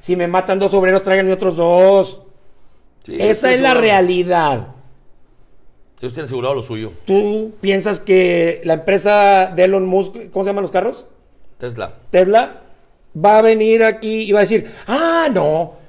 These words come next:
Speaker 1: yo no vengo a, a, a Monterrey porque, porque hay muchos baches"? ¿Qué les importa si hay baches o no? Si acaso algún día viene, pues llega en helicóptero de, de San Antonio,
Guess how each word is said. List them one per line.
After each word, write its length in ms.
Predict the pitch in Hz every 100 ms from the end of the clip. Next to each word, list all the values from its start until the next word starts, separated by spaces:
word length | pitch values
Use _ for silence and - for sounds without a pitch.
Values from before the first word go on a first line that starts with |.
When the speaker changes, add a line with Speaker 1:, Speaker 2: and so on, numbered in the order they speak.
| -
Speaker 1:
yo 180 | 143 202
no 100 | 254
vengo 260 | 247 254 247
a, 180 | 214 -
a, 300 | 196 180 185
a 60 |
Monterrey 460 | 175 175 185 170 190
porque, 580 | 233 214 202 156 - - -
porque 220 | 175 190
hay 40 | 202
muchos 260 | 214 202
baches"? 420 | 180 151 151 123 - - - - _ _ _ _ _ _ _ _ -
¿Qué 120 | 92
les 180 | 90 104
importa 340 | 87 87 -
si 100 | -
hay 60 | 101
baches 260 | 92 110 98
o 80 |
no? 140 | 85 92 117 -
Si 320 | - - 196 180
acaso 440 | 139 175 147 170
algún 240 | 170 156 156
día 140 | 156
viene, 420 | 151 139 139 - - - _ -
pues 120 | 139 117
llega 180 | 127 135
en 80 |
helicóptero 560 | 131 120 120 120 127 127
de, 380 | 117 113 110 104
de 160 | 107 98
San 180 | 113
Antonio, 600 | 104 95 95 131 165 139